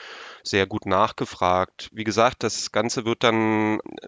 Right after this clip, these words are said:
ja, abhängig von den individuellen Interessen und Hobbys, sag ich mal, äh, dann auch sehr divers. Also auch das sich unterhalten lassen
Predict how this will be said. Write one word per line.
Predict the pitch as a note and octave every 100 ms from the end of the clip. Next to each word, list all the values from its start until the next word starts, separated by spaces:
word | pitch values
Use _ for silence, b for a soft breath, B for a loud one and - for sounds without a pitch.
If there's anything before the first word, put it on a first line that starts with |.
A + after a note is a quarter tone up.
| -
ja, | - G#2
abhängig | - - - A#2+ A2+ - -
von | - A2+ A2+
den | A2 G#2+
individuellen | B2 B2 A2+ A2+ A2 G2+ A2+ A#2
Interessen | A2 G#2+ - A#2 - B2 A2 G#2+
und | G#2+ - G#2+ G#2 G#2 G#2 G#2 - - _ _ _
Hobbys, | - A2 A#2+ A2
sag | A2 G#2+
ich | G#2+ -
mal, | G#2 G#2 G#2 B B B -
äh, | A2
dann | G#2 G#2 G#2 G#2 G#2 E2+ -
auch | A2+ G2+
sehr | - G#2 G#2+ G#2 b b b _ _ _ _ -
divers. | - F#2+ F#2 F#2 F#2 - - - -
Also | F#2 F#2+ F#2+
auch | G#2 G#2
das | - G#2 - - -
sich | G#2+ A2
unterhalten | - A2 A2 G#2+ C3 D3 B2+ A2
lassen | G2+ F#2+ - A2 G#2 G2 G2 G2